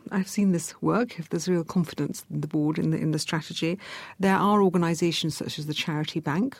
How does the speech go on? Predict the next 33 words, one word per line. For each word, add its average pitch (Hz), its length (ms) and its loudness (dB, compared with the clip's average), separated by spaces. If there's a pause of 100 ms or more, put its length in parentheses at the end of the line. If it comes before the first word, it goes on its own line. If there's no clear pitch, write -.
which - 280 -8
will 156 140 -2
help 170 420 -4
invest - 600 -6
in - 260 -4
organisational 147 840 -2 (340)
capacity. - 640 -6 (200)
A 190 60 6
major 233 360 8
donor 180 240 6
strategy 165 540 -2
is 165 100 2
not 190 320 4
sitting 165 300 -2
around 156 260 0
and 156 80 -4
saying, 151 460 0 (140)
"What 165 180 -4
about 160 260 -4
Bill 156 220 0
Gates?" - 520 -8 (380)
I 190 100 2
assure 233 260 4
you, 202 320 6
I've 170 220 -2
heard 214 300 2
this - 180 0
in 175 140 2
really 185 140 2 (120)
<laughs> - 100 -18
quite - 480 0
large 175 300 4
organisations. 170 840 -2